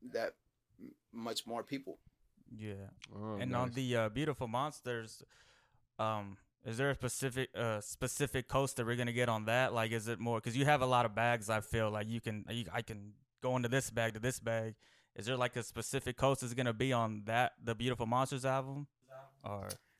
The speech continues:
Speaker 1: Um, no, it's, it's, it's a mixture.
Speaker 2: Okay.
Speaker 1: Uh, I would say I'm rapping more on Beautiful Monsters than I
Speaker 2: Mm-hmm.
Speaker 1: was on my previous album, Livelihood.
Speaker 2: Mm-hmm.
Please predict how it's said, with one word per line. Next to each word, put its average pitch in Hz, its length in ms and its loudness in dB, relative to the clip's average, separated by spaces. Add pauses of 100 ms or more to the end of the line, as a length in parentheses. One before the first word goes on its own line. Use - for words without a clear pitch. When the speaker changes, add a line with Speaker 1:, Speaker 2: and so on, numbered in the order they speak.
(160)
Speaker 1:
Um, 156 800 2 (1900)
no, 147 380 4
it's, 170 300 2
it's, 165 340 2
it's 170 200 0
a 175 80 0
mixture. 139 800 2
Speaker 2:
Okay. - 200 -12 (320)
Speaker 1:
Uh, 131 360 4
I 147 140 6
would 175 140 4
say 165 560 8 (1300)
I'm 139 240 2
rapping 165 440 8
more 180 420 4
on 147 280 4
Beautiful 156 360 2
Monsters 160 680 2
than 131 180 2
I 120 100 6
Speaker 2:
Mm-hmm. 127 160 -2
Speaker 1:
was 147 560 6 (120)
on 123 200 0
my 113 240 -2 (380)
previous 156 580 2
album, 147 440 10
Livelihood. 160 640 4 (100)
Speaker 2:
Mm-hmm. 107 200 -10